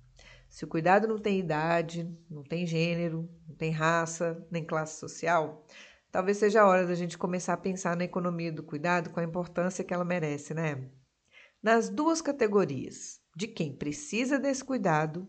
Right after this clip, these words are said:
e de quem presta esse cuidado. Uma sociedade que queira ser melhor, mais próspera, mais feliz,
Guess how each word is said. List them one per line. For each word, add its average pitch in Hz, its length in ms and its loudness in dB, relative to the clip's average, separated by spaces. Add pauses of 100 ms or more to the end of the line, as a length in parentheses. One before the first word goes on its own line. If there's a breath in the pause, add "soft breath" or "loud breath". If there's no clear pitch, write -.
(160)
e 208 80 -4
de - 140 -8
quem 196 380 -6 (200)
presta 165 540 2
esse - 240 -12
cuidado. - 520 -12 (680 soft breath)
Uma 160 100 -4
sociedade 170 600 2
que - 120 -10
queira 180 540 4
ser 151 280 -2
melhor, 143 760 0 (540)
mais 139 180 -6
próspera, 165 760 2
mais 151 260 -8
feliz, 160 560 -4